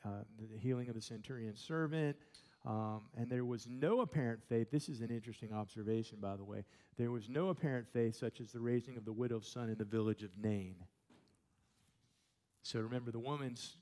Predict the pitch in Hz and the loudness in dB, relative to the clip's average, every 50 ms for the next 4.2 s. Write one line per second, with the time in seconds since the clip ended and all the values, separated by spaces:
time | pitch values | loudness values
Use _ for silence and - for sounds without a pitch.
0 | _ - 165 143 131 131 131 131 127 123 120 120 120 117 165 - - 120 123 131 | _ 0 2 2 2 2 0 -2 -2 -4 -2 -2 -2 -2 -4 -6 -8 -8 -8 -8
1 | 113 113 139 - - 110 110 - _ - 110 - - - 131 123 117 110 117 127 | -10 -10 -10 -8 -8 -8 -8 -8 _ -12 -10 -10 -8 -4 -2 0 2 4 4 4
2 | 127 131 131 135 - - - _ _ _ _ _ _ _ - - 127 123 120 120 | 4 4 2 0 -4 -12 -20 _ _ _ _ _ _ _ -2 0 0 0 0 -2
3 | 117 104 107 - - - 123 117 117 117 120 117 117 110 104 - - 127 123 120 | -8 -12 -14 -4 -2 -2 0 0 -2 -4 -4 -4 -6 -6 -8 -4 -2 0 2 2
4 | 117 117 113 113 | 2 0 -2 -6